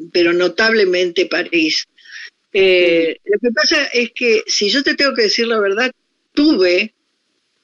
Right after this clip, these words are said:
Speaker 1: me-, gente maravillosa que me hizo más importante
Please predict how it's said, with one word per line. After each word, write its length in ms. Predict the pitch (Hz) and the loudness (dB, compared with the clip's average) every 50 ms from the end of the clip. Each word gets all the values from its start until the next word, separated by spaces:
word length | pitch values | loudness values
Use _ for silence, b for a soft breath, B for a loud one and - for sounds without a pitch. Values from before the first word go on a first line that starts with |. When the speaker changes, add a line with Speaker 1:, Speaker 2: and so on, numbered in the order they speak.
| _ - - - | _ -20 -12 -8
Speaker 1:
me-, 680 | 190 190 202 196 190 190 180 175 175 170 160 156 156 - _ _ | -4 -2 0 2 2 2 2 2 0 0 -2 -2 -6 -8 _ _
gente 440 | - - - 262 269 262 233 240 214 | -4 -2 0 0 0 0 0 -2 -2
maravillosa 1000 | 196 185 180 180 175 175 175 175 185 220 226 262 240 185 165 - - 156 156 156 | -2 -2 -2 0 2 2 2 2 2 0 -2 -2 -2 -2 -2 -4 -4 -4 -6 -6
que 220 | 151 _ - 180 180 | -8 _ 0 0 2
me 160 | 180 180 180 | 2 2 2
hizo 580 | 196 220 233 220 - - 220 202 196 196 - _ _ _ _ _ _ _ _ _ _ - | 0 0 0 -2 -2 -2 -2 -2 -4 -6 -8 _ _ _ _ _ _ _ _ _ _ -4
más 560 | 185 226 294 320 277 226 202 - - - - - | -2 0 2 2 2 0 0 -2 -2 -4 -4 -4
importante 1040 | 185 185 175 170 - 175 170 156 - - 175 170 165 165 160 - 160 151 151 143 | -4 -4 -4 -2 -4 -4 -4 -4 -4 -4 -4 -4 -4 -6 -6 -6 -4 -4 -4 -6